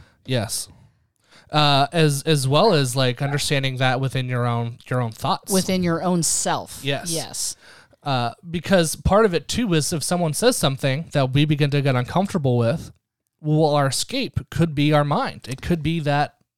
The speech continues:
Speaker 1: fantasy land in our own head.
Speaker 2: Remember, when we have conflict, we have what? The fight or flight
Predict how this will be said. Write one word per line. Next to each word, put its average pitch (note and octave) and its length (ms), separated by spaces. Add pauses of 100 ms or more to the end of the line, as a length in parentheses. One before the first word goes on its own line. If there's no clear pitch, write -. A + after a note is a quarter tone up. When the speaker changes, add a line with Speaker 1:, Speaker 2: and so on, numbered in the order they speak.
(120)
Speaker 1:
fantasy F3 480
land A2 240
in D3+ 180
our A2+ 140
own B2 140
head. B2 340 (200)
Speaker 2:
Remember, G#3 400
when F#3+ 200
we F#3 100
have F#3 220
conflict, B3 580
we F3 100
have E3 200
what? F3+ 180
The D3+ 80
fight F3+ 320
or F3 80
flight F3 400